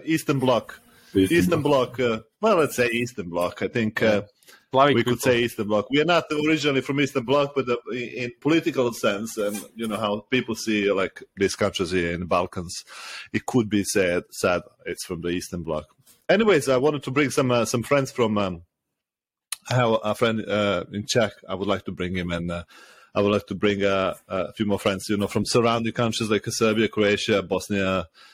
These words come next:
Speaker 1: Montenegro. So yeah, we'll see. We'll see how it goes. Uh, but yeah, for now, uh, we, we chose a few topics we're gonna, we're gonna discuss tonight. Uh, uh, so, uh, we're gonna discuss a few topics,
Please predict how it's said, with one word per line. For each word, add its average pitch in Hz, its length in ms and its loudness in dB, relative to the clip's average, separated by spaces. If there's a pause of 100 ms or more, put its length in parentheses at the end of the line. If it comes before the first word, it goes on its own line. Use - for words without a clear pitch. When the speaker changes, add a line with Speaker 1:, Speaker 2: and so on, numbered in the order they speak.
(460)
Speaker 1:
Montenegro. 113 520 2
So 113 380 4
yeah, 143 280 2
we'll 190 180 0
see. 139 180 -2
We'll 175 160 -4
see 185 140 2
how 160 120 6
it 139 100 0
goes. 139 300 4
Uh, 127 200 2 (120)
but 131 220 0
yeah, 165 180 4 (240)
for 147 100 2
now, 139 500 2 (420)
uh, 120 280 4
we, 139 180 -4
we 170 120 0
chose 190 360 2
a - 60 -14
few 175 240 -6
topics 113 540 -2
we're 113 100 -2
gonna, 113 220 -2 (100)
we're 113 140 -6
gonna 113 240 -2
discuss 107 420 0
tonight. 98 340 -4 (100)
Uh, 101 220 4 (800)
uh, 98 420 0 (420)
so, 113 560 2 (1700)
uh, 120 440 4
we're 127 80 -2
gonna 147 140 2
discuss 147 300 0
a - 40 -10
few 147 100 0
topics, 123 480 -2